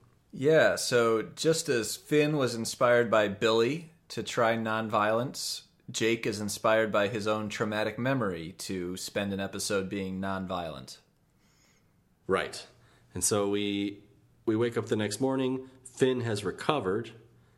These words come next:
Speaker 2: But Jake has informed him that he will no longer be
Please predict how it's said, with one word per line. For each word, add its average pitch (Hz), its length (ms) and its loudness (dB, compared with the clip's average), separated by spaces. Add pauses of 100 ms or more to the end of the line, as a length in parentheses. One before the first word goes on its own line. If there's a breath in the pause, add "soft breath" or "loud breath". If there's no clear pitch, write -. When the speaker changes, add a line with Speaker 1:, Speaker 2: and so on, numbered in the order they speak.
(500 soft breath)
Speaker 2:
But 92 680 -2 (1700)
Jake 107 320 0
has 107 560 -2
informed 110 460 0
him 117 160 0
that 101 160 -2
he 110 120 -2
will 104 180 0
no 101 180 0
longer 110 400 -2
be 107 560 -4